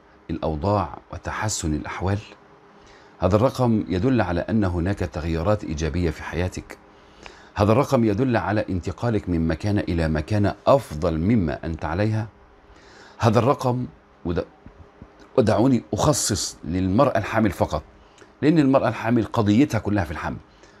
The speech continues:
فهذا الرقم يبشرها بالصحة الجيدة وبالولادة السهلة إن شاء الله تبارك وتعالى.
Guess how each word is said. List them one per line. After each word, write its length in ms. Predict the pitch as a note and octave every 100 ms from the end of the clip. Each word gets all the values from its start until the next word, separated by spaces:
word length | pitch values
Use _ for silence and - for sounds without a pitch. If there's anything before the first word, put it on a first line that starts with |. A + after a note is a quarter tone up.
| -
فهذا 180 | F2+ F2
الرقم 320 | A#2+ C#3 A2+
يبشرها 680 | G2+ F2+ - A#2 G#2 G#2+ A2+ - - - -
بالصحة 400 | D2+ - A2+ G#2+
الجيدة 460 | D#2 E2 E2 C#2+ D#2 - - - -
وبالولادة 500 | E2 F2+ F2 G2 F2+
السهلة 440 | D#2+ - F2+ D2+ -
إن 60 |
شاء 160 | - D#2+
الله 100 | D2+
تبارك 300 | E2+ D2 D2+
وتعالى. 300 | D2+ D2 C#2+